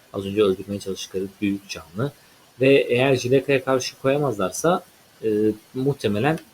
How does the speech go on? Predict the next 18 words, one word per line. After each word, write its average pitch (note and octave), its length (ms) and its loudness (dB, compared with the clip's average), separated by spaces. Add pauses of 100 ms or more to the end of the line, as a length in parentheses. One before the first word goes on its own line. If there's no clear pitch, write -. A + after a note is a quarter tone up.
türleri B2 380 0
son B2+ 300 -2
bulacak, F#2+ 360 -6 (220)
yok A#2+ 200 0
olacak. E2+ 360 -4 (1500)
Tabii C#3+ 240 2
bu D3+ 80 6
monsterlar D3 640 4
da D#3 140 8
Jilaka'ya C3 400 2
karşı C3 300 -2
koymak B2+ 400 2
adına A#2 440 0 (320)
bunların B2+ 440 4
en C#3 220 2
eski - 360 -2
ataları A#2 360 0
olan A#2 380 0